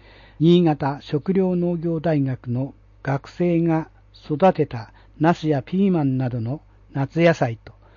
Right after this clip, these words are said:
市の特産品である米粉を使って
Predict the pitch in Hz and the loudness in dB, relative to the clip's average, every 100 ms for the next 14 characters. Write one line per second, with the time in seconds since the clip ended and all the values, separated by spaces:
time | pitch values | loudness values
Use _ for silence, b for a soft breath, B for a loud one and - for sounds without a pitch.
0 | b b - 190 151 135 - - 143 - | b b -4 2 2 0 -12 -14 -12 -2
1 | 190 190 160 180 175 165 165 143 139 _ | 0 0 0 -2 0 2 2 0 -4 _
2 | - 156 175 190 196 165 143 - 135 - | -10 -2 -2 0 0 -2 -2 -8 -8 -8
3 | _ 147 139 | _ -8 -8